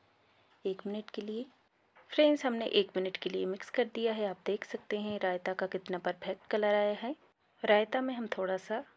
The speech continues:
कटा हुआ हरा धनिया डाल देंगे। अगर आप धनिया नहीं डालना चाहते हैं तो नहीं डालें, लेकिन हमने धनिया डाल दिया है, इससे टेस्ट और अच्छा आएगा।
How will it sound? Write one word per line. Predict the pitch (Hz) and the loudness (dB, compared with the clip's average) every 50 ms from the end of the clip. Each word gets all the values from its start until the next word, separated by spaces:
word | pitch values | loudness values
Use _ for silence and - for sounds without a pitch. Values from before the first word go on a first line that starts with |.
| _ - | _ -10
कटा | - 196 - 190 | -10 -6 -4 -4
हुआ | 185 190 190 185 | -2 0 -2 -2
हरा | 185 185 | -2 -2
धनिया | 185 - 185 190 190 190 190 | -4 -6 -6 -4 -4 -2 -2
डाल | 190 226 233 233 233 | 0 0 0 0 -2
देंगे। | 226 233 240 240 262 311 359 _ _ _ _ _ _ _ _ _ _ _ _ _ _ _ _ _ _ _ _ _ _ _ _ - | -4 -4 -4 -4 -6 -6 -8 _ _ _ _ _ _ _ _ _ _ _ _ _ _ _ _ _ _ _ _ _ _ _ _ -8
अगर | 226 214 269 269 269 | -2 0 0 0 0
आप | 262 262 - | -4 -4 -8
धनिया | 208 202 208 202 190 180 | -8 -6 -6 -4 -4 -6
नहीं | 180 185 170 202 208 | -6 -6 -8 -8 -6
डालना | 208 220 214 220 214 220 220 | -4 -4 -2 -2 -4 -6 -8
चाहते | - 226 214 214 214 - 214 | -6 -6 -8 -6 -6 -8 -8
हैं | 226 247 240 | -8 -8 -8
तो | - 214 | -8 -8
नहीं | 190 175 170 196 | -8 -6 -6 -4
डालें, | 190 202 208 208 214 233 247 | -4 -4 -4 -4 -6 -8 -6
लेकिन | 262 247 208 - 190 190 | -6 -6 -6 -4 -6 -6
हमने | 190 185 185 185 | -4 -6 -6 -6
धनिया | 180 185 190 190 190 185 | -6 -6 -6 -6 -6 -4
डाल | - 180 175 190 | -4 -4 -6 -6
दिया | 202 202 - 220 226 233 | -8 -10 -10 -8 -8 -6
है, | 226 226 | -6 -6
इससे | 220 - - - 196 | -8 -8 -8 -10 -6
टेस्ट | - 190 190 185 - - 240 | -4 -4 -6 -6 -6 -8 -4
और | - 185 185 190 | -2 -2 -2 -2
अच्छा | 190 - - - 220 | -4 -8 -6 -2 -2
आएगा। | 214 214 214 - - 277 | 0 0 0 -2 -4 -6